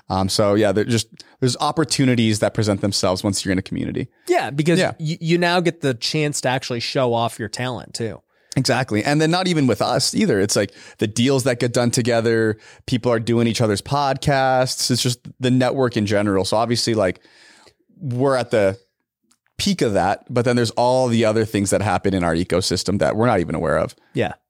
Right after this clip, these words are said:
Speaker 2: No,
Speaker 1: Which is good.
Speaker 2: thousand percent.
Speaker 1: Yeah.
Speaker 2: So, you know, one of the things was up to this point, um, we were strictly about, um, starting up companies, and, and we'll get into acquisitions here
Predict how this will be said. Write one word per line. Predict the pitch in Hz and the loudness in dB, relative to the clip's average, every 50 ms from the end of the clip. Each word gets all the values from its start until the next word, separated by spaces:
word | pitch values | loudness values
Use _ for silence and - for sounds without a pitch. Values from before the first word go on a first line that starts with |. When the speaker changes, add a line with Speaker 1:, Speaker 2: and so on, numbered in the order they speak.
| _ - | _ -12
Speaker 2:
No, | 107 107 101 | -10 -8 -4
Speaker 1:
Which | 95 - | -2 -2
is | 107 | 0
good. | 107 104 | 0 0
Speaker 2:
thousand | 92 95 101 | 0 0 -2
percent. | 104 - - 107 101 95 90 - | -8 -8 -8 -8 -10 -12 -12 -8
Speaker 1:
Yeah. | - - 101 92 - - - - - _ - | -2 0 0 0 0 -4 -12 -20 -20 _ -8
Speaker 2:
So, | - - 240 220 208 190 185 175 - - _ _ _ _ _ _ _ _ _ _ _ _ _ _ - - - | -2 0 2 4 4 4 2 2 -2 -8 _ _ _ _ _ _ _ _ _ _ _ _ _ _ -14 -8 -2
you | 180 196 | 0 2
know, | 190 175 | 4 4
one | 165 175 180 | 4 4 4
of | 185 | 4
the | 170 143 | 2 2
things | 110 147 147 139 120 | 2 2 2 2 2
was | 135 139 139 131 120 131 | 2 2 2 2 0 0
up | 156 147 - - | -2 -2 -2 0
to | - 143 | -2 0
this | 131 127 - - | 2 0 -2 -2
point, | - - 127 131 131 127 127 127 123 _ - | -2 -2 0 0 2 2 0 -2 -4 _ -4
um, | 131 123 120 120 117 113 110 110 | -2 0 2 2 2 0 -2 -2
we | 110 117 117 | -2 -2 0
were | 113 113 | 0 0
strictly | - - - - 139 127 - - 127 127 123 | -2 -4 -2 0 0 0 0 0 0 2 2
about, | 120 110 110 113 110 110 110 107 107 - _ _ _ _ - | 2 2 2 2 2 4 2 2 0 -2 _ _ _ _ -6
um, | 113 110 107 107 107 104 101 98 101 101 - - 302 294 | -4 -4 -2 -2 -2 -2 -4 -6 -8 -10 -14 -18 -14 -6
starting | - - - - 135 123 120 120 117 | -4 -4 0 2 2 2 2 0 -2
up | 113 104 - | -2 -4 -4
companies, | - 113 104 - 90 95 104 110 107 - | -4 -6 -4 -4 -6 -8 -6 -6 -6 -6
and, | 110 107 113 - | -6 -6 -8 -6
and | - 151 160 | -2 0 2
we'll | 170 180 | 2 2
get | 190 190 170 | 2 2 0
into | 160 139 120 | 2 2 2
acquisitions | 110 110 113 - 113 98 98 101 - - 107 98 - | 2 0 0 -2 -4 -4 -4 -4 -4 -4 -6 -6 -8
here | - 98 95 92 80 - | -8 -8 -8 -8 -10 -14